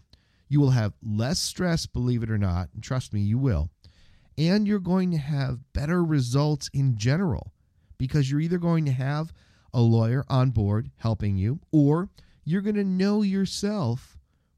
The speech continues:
what it is that you need to do and what steps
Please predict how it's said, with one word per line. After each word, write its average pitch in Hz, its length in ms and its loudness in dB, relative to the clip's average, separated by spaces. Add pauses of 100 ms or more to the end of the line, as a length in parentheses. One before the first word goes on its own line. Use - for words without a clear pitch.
what 156 180 0
it 185 100 -4
is 113 440 -2 (260)
that 71 100 -6
you 117 280 2
need 143 260 2
to 131 100 -6
do 95 420 0 (100)
and 92 140 -2
what 110 180 0
steps - 500 -4